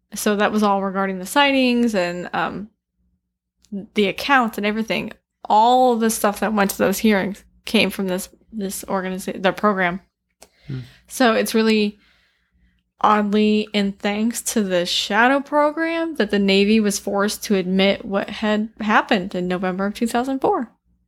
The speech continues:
Speaker 1: And that's my story for you about the U S S Nimitz and their encounter with a U F O or multiple U F Os.
Speaker 2: With a Tic Tac.
Speaker 1: With a Tic Tac.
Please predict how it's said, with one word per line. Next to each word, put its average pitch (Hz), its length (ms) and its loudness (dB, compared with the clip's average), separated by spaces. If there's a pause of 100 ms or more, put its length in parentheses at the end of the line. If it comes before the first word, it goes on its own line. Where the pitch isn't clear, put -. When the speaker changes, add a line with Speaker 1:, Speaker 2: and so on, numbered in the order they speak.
(500)
Speaker 1:
And 202 160 2
that's 208 240 0
my 214 120 2
story 226 360 0
for 277 160 -4
you 190 200 0
about 196 280 -2
the 208 120 0
U 220 200 4
S 277 220 2
S 277 380 0 (300)
Nimitz 202 600 -2 (240)
and 208 240 2
their 214 480 2 (280)
encounter 196 540 0
with 196 200 -2
a 196 40 -4
U 180 140 0
F 180 160 -2
O - 240 -4 (220)
or 269 120 0
multiple 247 360 2
U 170 80 -2
F 147 120 4
Os. - 60 -2
Speaker 2:
With 127 80 2
a 196 40 -2
Tic 127 220 2
Tac. - 380 -2 (240)
Speaker 1:
With 269 100 0
a 269 60 4
Tic - 220 -2
Tac. - 300 -10